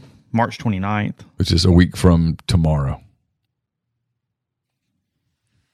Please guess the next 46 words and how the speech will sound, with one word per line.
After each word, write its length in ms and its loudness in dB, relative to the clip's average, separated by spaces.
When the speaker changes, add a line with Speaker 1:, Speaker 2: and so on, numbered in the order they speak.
Speaker 2:
Which 200 4
is 120 2
more 220 6
of 80 4
a 180 0
N 160 4
F 180 2
L 140 4
day 200 0
than 160 0
it 120 2
is 160 0
an 120 -2
our 220 2
day. 240 -4
Speaker 1:
It 140 2
Speaker 2:
I, 60 -2
Speaker 1:
is. 120 -4
Speaker 2:
I 60 6
don't 160 4
really 220 2
know 140 2
what 160 2
I'm, 280 0
what 140 6
Speaker 1:
I 20 10
Speaker 2:
I'm 60 10
Speaker 1:
mean, 80 10
Speaker 2:
at 40 6
Speaker 1:
even 180 6
last 360 6
year, 240 6
I 60 6
mean, 180 6
I 100 6
felt 240 6
bad 340 4
for 80 0
the 60 4
media 220 4
members, 260 2
frankly, 340 2
'cause 120 -2
that 160 4
was 160 2
when 580 2